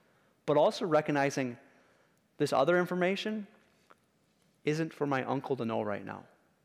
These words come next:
Not being deceptive, I'm not hiding, but that was information that God had given through Samuel to me at this time,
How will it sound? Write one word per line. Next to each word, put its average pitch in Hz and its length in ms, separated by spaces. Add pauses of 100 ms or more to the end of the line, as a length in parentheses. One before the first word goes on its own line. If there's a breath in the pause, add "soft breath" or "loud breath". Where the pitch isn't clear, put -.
(1120)
Not 120 180
being 160 180
deceptive, - 760 (1200)
I'm 117 200
not 120 560 (440)
hiding, 139 680 (1080)
but 139 100
that 143 180
was 170 140
information 143 680 (140)
that - 500
God 120 360
had 131 160
given 120 240
through 139 160
Samuel 117 560
to - 160
me 127 260
at 107 100
this - 200
time, 127 380